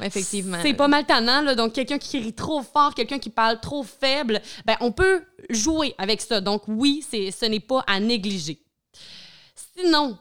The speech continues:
Speaker 2: ben, ce serait intéressant d'écouter plusieurs fois votre enregistrement.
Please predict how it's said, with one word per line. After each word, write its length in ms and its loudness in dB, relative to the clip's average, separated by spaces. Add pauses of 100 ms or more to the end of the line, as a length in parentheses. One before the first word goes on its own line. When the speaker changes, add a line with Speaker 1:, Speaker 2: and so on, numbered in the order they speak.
Speaker 2:
ben, 500 0 (540)
ce 160 -4
serait 320 -2
intéressant 600 0
d'écouter 340 -6
plusieurs 440 0
fois 240 -2
votre 260 -4
enregistrement. 800 -2